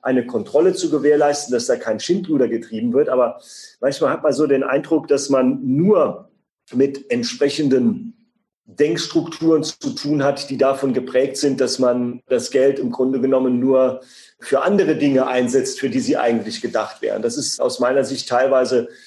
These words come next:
eine überbordende Bürokratie. Und das Zweite,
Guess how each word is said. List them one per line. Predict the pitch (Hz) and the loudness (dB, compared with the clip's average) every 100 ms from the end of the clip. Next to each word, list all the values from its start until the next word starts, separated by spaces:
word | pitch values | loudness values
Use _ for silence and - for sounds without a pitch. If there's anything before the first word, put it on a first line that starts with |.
| - | -20
eine | - 123 131 127 | -6 0 2 2
überbordende | 123 180 175 156 - 127 123 120 117 | 0 -2 0 0 2 2 2 0 -2
Bürokratie. | 95 117 110 - 107 - - | -2 -2 -2 -4 -10 -10 -6
Und | 117 | -4
das | 123 - | -2 -2
Zweite, | 135 240 440 440 | 0 2 4 2